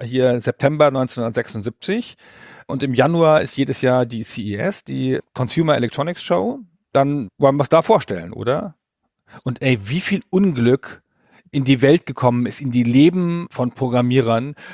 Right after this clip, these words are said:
durch diese Shows, die es überall gibt, wie die Gamescom oder die E drei oder die C E S.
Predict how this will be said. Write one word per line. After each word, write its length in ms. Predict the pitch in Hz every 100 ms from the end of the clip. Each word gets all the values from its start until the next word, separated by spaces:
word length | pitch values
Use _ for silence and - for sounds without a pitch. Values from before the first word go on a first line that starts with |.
| -
durch 140 | 135
diese 180 | 127 120
Shows, 380 | - 151 196 -
die 100 | 123
es 140 | -
überall 260 | 107 104 104
gibt, 320 | 131 - -
wie 120 | 120
die 340 | 117 117 113
Gamescom 720 | 120 127 135 - 127 120 117
oder 300 | 107 110 110
die 300 | 107 107 104 - _
E 140 | -
drei 580 | 120 104 113 131 123 120
oder 300 | 110 120 113
die 180 | 104 110
C 160 | - 123
E 160 | 113
S. 320 | 104 147 -